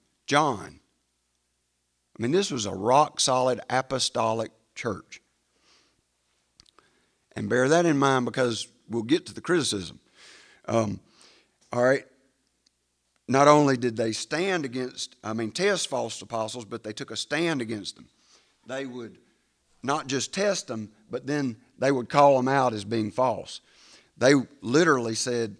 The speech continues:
"You've tested them, found that they are not, and found them to be liars, found them to be false."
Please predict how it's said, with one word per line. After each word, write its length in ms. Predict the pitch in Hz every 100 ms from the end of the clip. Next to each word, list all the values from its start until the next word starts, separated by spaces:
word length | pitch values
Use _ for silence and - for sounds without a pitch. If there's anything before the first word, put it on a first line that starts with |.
| _ -
"You've 220 | 101 -
tested 400 | 156 160 - 151
them, 220 | 151 143 _ _
found 340 | - 139 139 123
that 120 | -
they 120 | 117
are 120 | 107
not, 440 | 113 139 160 160 - _ _ -
and 180 | 113 -
found 320 | 143 143 139
them 160 | 139
to 80 | 123
be 160 | 110 117
liars, 720 | 107 117 131 120 90 82 - _ _
found 280 | 131 143 135
them 160 | 131 120
to 60 |
be 140 | 110 110
false." 500 | - 127 98 -